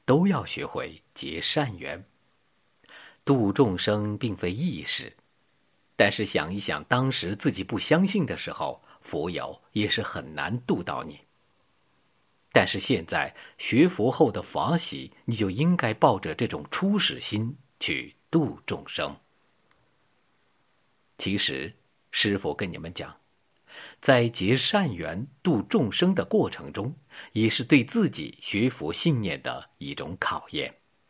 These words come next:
虽有磨难，但是就是要针对这些境遇，你才能发现自己的焦躁不安、各种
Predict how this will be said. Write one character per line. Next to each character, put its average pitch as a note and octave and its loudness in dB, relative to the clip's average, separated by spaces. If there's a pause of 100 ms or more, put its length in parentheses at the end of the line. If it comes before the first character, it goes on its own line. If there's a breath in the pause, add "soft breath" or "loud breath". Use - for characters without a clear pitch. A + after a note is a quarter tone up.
(680 loud breath)
虽 C3 6
有 F2+ 6
磨 C#2 -6
难， A#2 0 (380)
但 D2 0
是 C2+ -10 (160)
就 G#3 6
是 - -2
要 D2+ -4
针 F3 4
对 D#3+ 4
这 F#2 -2
些 - -6
境 D#3+ 2
遇， D2+ -10 (160)
你 G2 -2
才 F2+ -6
能 F#2 -2
发 D#3+ 2
现 A#2+ 2
自 A#2 -2
己 - -10
的 - -6 (220)
焦 G2 0
躁 D2+ -2
不 D#2+ -6
安、 D#2 -4 (220)
各 A#2 2
种 D2 -8